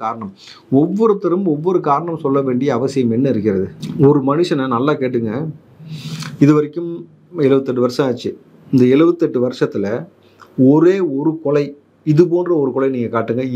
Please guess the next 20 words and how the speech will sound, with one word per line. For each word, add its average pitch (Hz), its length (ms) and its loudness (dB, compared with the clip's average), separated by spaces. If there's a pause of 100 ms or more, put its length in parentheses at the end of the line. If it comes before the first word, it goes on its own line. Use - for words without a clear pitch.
இருபத்தி 233 460 0
நான்கு 151 500 2 (160)
team, 226 280 0 (220)
அவங்க 127 400 0
நல்லா 170 200 4
யோசிச்சு 151 240 -2
பாருங்க. 120 300 -4
இருபத்தி 240 320 -4
நாலு 151 320 2
team 220 320 2
சேர்ந்து 120 320 4 (600)
எல்லா 190 260 4 (160)
கட்சி 170 220 -6
நபர் 156 240 -2
இருக்கான் 139 240 -4
அதுல. 107 160 -6 (380)
இந்த 147 160 6
கட்சி, 160 280 0
அந்த 151 180 0
கட்சின்னு 151 300 -2